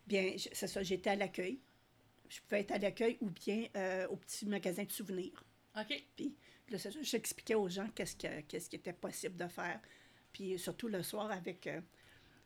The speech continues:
Speaker 1: euh, la, la noirceur, là, on pouvait voir plus d'étoiles, évidemment, c-, c'était
Speaker 2: Ah ouais,
Speaker 1: très,
Speaker 2: ben oui,
Speaker 1: très
Speaker 2: dans ce coin-là, c'est sûr que
Speaker 1: Oh, oui,
Speaker 2: ça
Speaker 1: oui,
Speaker 2: doit être
Speaker 1: oui.
Speaker 2: assez magnifique, le ciel,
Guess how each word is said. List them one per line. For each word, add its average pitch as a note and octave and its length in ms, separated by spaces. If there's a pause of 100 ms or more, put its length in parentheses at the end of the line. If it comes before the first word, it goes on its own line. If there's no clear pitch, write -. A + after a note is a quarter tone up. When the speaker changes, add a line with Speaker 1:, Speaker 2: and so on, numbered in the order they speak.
(120)
Speaker 1:
euh, E3+ 560 (680)
la, F#3+ 160
la F#3 140
noirceur, F#3 480 (100)
là, B3+ 220 (180)
on E3 100
pouvait - 280
voir G3+ 260
plus - 340
d'étoiles, A#3+ 460
évidemment, F3 460
c-, - 240
c'était - 260
Speaker 2:
Ah F3+ 40
ouais, E3+ 140
Speaker 1:
très, E3+ 160
Speaker 2:
ben D#3+ 160
oui, G3 120
Speaker 1:
très F3 60
Speaker 2:
dans D#3+ 120
ce - 100
coin-là, E3+ 280
c'est E3+ 180
sûr F3 340 (140)
que F3+ 60
Speaker 1:
Oh, - 20 (220)
oui, E3+ 40
Speaker 2:
ça F3 80
Speaker 1:
oui, F#3 80
Speaker 2:
doit F#3 160
être F3 60
Speaker 1:
oui. D#3+ 60
Speaker 2:
assez D#3+ 200
magnifique, E3+ 520
le D#3+ 80
ciel, F3 300